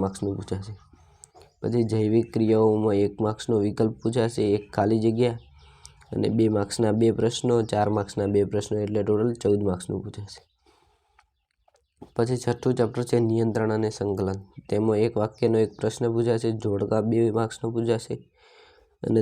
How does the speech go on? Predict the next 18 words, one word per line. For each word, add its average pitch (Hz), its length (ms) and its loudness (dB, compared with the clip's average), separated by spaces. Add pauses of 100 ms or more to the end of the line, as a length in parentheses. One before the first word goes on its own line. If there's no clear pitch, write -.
ત્રણ 113 200 4
માર્ક્સનો 113 380 2
એક 107 220 0
પ્રશ્ન 110 360 -2
પૂછાશે, 101 360 -4
એટલે 104 200 0
ટોટલ 104 360 0
છ - 100 -12 (140)
માર્ક્સનો 92 300 -4
પૂછાશે. - 380 -18 (720)
સજીવો 117 580 2
કેવી 117 320 2
રીતે 117 180 0
પ્રજનન 117 540 0
કરે 110 280 2
છે, 110 160 -2
તેમાં 107 360 0
પણ 117 160 -2